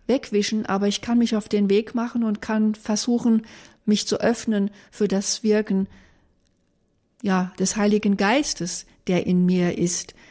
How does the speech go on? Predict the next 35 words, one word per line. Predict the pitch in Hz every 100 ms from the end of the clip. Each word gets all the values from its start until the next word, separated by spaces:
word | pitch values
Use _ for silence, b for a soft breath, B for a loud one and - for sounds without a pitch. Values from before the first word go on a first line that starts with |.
| b b b
Aber | 185 190 214
ich | - 240
muss | 247 -
diesen | 240 233 233 226 220 - _ -
einen | 202 220 233
Schritt | - - 190
tun. | - 175 175
Das | 180 190
ist | 214 - - -
schon, | 208 208 202
das | 202
ist | - 214 - - -
zwar | 208 196 -
nur | 214 220
ein | - 202 185
kleiner | - 190 185 269 302
Schritt | - 220 208
letztendlich, | 196 - - 190 190 208 196
aber | 196 196
es | 202
ist | 214 -
der | 185 180 - _ _ _ _ _ -
wichtigste | 262 - 294 - 269
und | 247
die | 214
Voraussetzung | 214 196 180 190 214 214 226
dafür, | 214 202 214 202
dass | 190
der | - 190
Heilige | 190 185 190 185
Geist | 190 185 -
dann | -
auch | 196 226
wirken | 247 226 190
kann. | 180 185